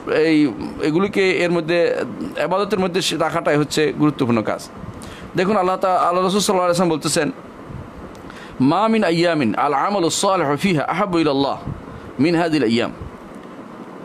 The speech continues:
আল্লাহর কাছে এই, এই দশ দিন, এই দশ দিনের চেয়ে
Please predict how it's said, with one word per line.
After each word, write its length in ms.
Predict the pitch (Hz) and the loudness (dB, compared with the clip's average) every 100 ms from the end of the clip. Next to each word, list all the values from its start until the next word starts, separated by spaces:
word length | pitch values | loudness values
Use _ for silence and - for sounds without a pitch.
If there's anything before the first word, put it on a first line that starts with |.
| - - | -16 -8
আল্লাহর 320 | 127 151 180 202 | -2 0 0 0
কাছে 340 | 202 - 214 | 0 2 2
এই, 300 | - 175 185 147 - | 2 0 -2 -4 -4
এই 180 | 170 202 | 0 2
দশ 260 | 170 175 151 | 2 2 4
দিন, 280 | 185 160 - 143 | 4 2 0 0
এই 120 | 170 | 2
দশ 220 | 160 165 | 2 2
দিনের 280 | 156 208 226 185 | 2 2 2 0
চেয়ে 340 | - 175 139 | 0 2 2